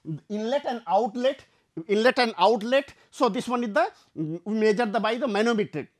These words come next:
The piezometric head is the P upon W. Yes,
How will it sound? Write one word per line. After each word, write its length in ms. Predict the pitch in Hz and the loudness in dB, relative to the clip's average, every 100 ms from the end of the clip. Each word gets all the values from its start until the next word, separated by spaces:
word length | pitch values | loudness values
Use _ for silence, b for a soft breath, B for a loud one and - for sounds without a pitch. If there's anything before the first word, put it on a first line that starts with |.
| _ | _
The 80 | 135 | -10
piezometric 500 | - 190 240 - 247 | -6 0 0 0 -2
head 220 | - 202 | -4 -2
is 100 | 202 | -2
the 120 | 262 403 b - | -2 -2 b -8
P 120 | 220 | -4
upon 380 | 220 214 220 202 _ 139 143 | 0 2 0 -6 _ -14 2
W. 400 | 131 170 214 440 b b b _ | 4 4 4 -2 b b b _
Yes, 360 | 143 277 320 | -4 -4 -4